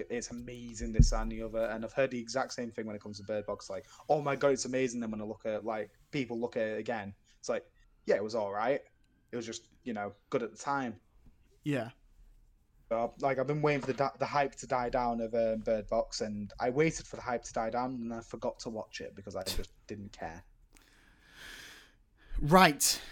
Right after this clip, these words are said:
Speaker 2: Shall we move on to the main
Speaker 1: Right.
Speaker 2: topic?
Speaker 1: Uh, yes.
Speaker 2: Question mark?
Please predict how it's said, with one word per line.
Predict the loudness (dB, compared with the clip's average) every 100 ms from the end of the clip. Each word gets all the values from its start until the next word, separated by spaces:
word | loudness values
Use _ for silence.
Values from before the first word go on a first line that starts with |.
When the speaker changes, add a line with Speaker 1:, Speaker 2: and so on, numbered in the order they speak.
| -14 -8 -6 -4
Speaker 2:
Shall | 2 6
we | 6
move | 6 6
on | 4
to | 4
the | 4
main | 4
Speaker 1:
Right. | 4
Speaker 2:
topic? | 0 -4 -12 -18 _ -20 -20 -20 _ _ -20 -20 _
Speaker 1:
Uh, | 4 6 8 8 8 8 6 6 4 2 2 2 0 -2 _ _ _
yes. | -18 -10 0 0 0 -4 -6 -6 -6 -12 _ _ _ -20 -20 -20 -20 _ _ _ _
Speaker 2:
Question | -4 2 2 2 0 2 4
mark? | 4 4 2